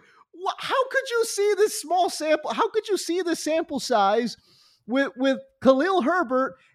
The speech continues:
and not just immediately give him the starting job? It's absolute, just crazy talk, man. Like, and that's why I'm saying, like,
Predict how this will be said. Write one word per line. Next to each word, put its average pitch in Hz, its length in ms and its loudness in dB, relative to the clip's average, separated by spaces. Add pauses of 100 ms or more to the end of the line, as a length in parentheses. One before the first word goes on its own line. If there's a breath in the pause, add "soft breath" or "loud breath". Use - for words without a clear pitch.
and 262 260 6
not 349 320 6
just 262 180 -4
immediately 277 800 -2
give 220 220 -2
him 220 160 0
the 185 60 -2
starting 147 340 -2
job? 113 240 -10 (120)
It's 254 200 -4 (140)
absolute, 277 760 -2 (220)
just 349 200 -6 (120)
crazy 392 480 0
talk, 135 460 -6
man. 214 260 -4
Like, 247 260 -2
and 240 140 2
that's 339 220 4
why 349 120 0
I'm 285 80 -2
saying, 320 220 -4
like, 196 200 0